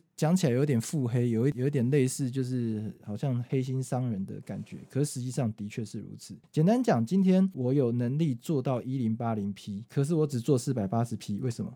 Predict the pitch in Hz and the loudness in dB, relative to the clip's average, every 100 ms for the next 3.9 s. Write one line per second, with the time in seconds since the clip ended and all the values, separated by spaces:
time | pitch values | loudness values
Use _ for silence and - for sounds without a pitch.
0 | - 175 196 190 - - 165 160 170 127 | 2 8 8 6 -6 2 6 8 8 6
1 | 110 110 95 107 113 117 - _ 120 107 | 2 0 -2 0 -2 -2 -8 _ -2 0
2 | 135 120 123 131 117 117 110 117 107 110 | 2 2 2 0 0 0 0 2 2 0
3 | 110 - 98 107 110 104 - 98 | -2 -4 -6 -4 -4 -6 -8 -10